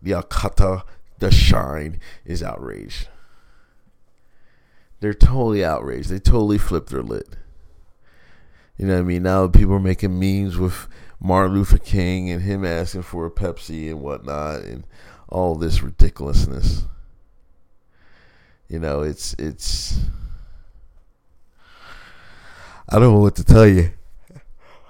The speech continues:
<sighs> They even had to cancel, they canceled the commercial. I don't know why. It's already out on the internets.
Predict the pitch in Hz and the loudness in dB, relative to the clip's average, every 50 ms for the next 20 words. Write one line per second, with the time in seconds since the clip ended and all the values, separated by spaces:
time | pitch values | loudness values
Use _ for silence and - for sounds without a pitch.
0 | - - - - - - - _ - - - 156 127 113 - - - - - - | -20 -20 -20 -20 -20 -20 -20 _ -20 -12 -6 -4 -2 2 2 4 6 8 10 12
1 | - - - 214 208 185 139 120 110 - - - - - - - 147 165 175 165 | 12 12 12 10 8 8 6 6 4 2 0 -2 -6 -8 -2 2 4 6 8 8
2 | 151 123 117 117 104 110 113 104 104 - - - - 123 123 123 - - 113 - | 8 8 8 8 8 8 8 10 8 8 6 6 4 2 2 4 4 4 4 4
3 | - 143 139 139 143 - - - - - - 95 82 80 80 80 - 71 73 71 | 2 0 2 2 4 4 4 2 2 -2 -4 -2 0 0 0 0 -2 -4 -8 -12
4 | - - - - - _ - - _ - _ _ _ - - - 120 135 131 107 | -14 -18 -20 -20 -20 _ -20 -20 _ -20 _ _ _ -10 -6 -4 -4 -2 -2 -4
5 | 85 82 80 90 110 120 110 104 117 127 - 175 143 127 104 87 82 92 110 117 | -4 -4 -4 -4 -4 -4 -4 -6 -6 -4 -2 -2 0 0 -2 -2 -2 -2 -2 -2
6 | 95 - 71 85 92 117 117 98 90 90 104 - - - - - - | -4 -6 -8 -8 -6 -6 -4 -4 -6 -6 -8 -10 -14 -20 -20 -20 -20